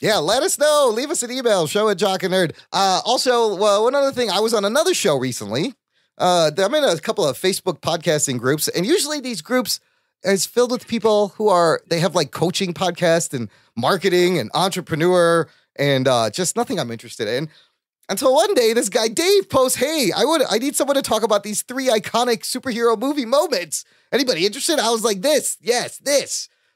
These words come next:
So I'll put a link in the show notes. It's off the Hollow Nine Network. The show is called Iconic Moments in Movie History Podcast. We talk about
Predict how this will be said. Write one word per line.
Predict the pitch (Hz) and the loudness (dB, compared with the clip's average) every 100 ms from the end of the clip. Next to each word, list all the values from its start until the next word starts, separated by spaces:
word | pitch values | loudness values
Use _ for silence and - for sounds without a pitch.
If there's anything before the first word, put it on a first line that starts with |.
| _ | _
So | - 262 262 208 196 | -4 -2 2 2 2
I'll | 160 180 | 0 -2
put | 254 | -2
a | |
link | 240 262 | -2 -2
in | 277 | -2
the | 254 | -2
show | - 220 | 0 2
notes. | 180 156 156 | 2 2 0
It's | 156 - - | -4 -4 -6
off | 185 214 | -6 -4
the | 196 | -6
Hollow | - 202 220 226 | -6 -2 2 2
Nine | 175 170 170 | 2 0 0
Network. | 156 135 127 135 | 0 0 -2 -2
The | - | -6
show | - 254 | -2 0
is | 240 | 0
called | - 165 151 - _ _ - | 0 0 0 -6 _ _ -2
Iconic | 208 277 240 233 226 | -2 -2 0 0 0
Moments | 226 233 220 220 | 0 0 0 -2
in | 208 | -2
Movie | 226 285 277 | 0 0 2
History | 254 - 226 208 | 0 -2 -2 -4
Podcast. | 185 214 233 - 123 127 - - _ _ _ - | -2 -4 -4 -6 -10 -8 -8 -12 _ _ _ -4
We | 254 | 0
talk | 269 254 | 0 0
about | 254 196 170 | 2 2 2